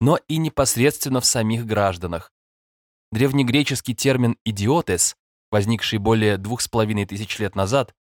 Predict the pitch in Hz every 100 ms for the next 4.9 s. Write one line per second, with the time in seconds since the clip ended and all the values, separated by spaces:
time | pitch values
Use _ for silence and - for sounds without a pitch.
0 | _ 127 151 - 135 147 160 - 135 135
1 | 135 127 - 110 110 117 107 110 104 -
2 | 95 95 92 87 - _ _ _ _ -
3 | 123 139 131 - 127 120 143 - 123 120
4 | 123 123 117 113 - 123 135 120 -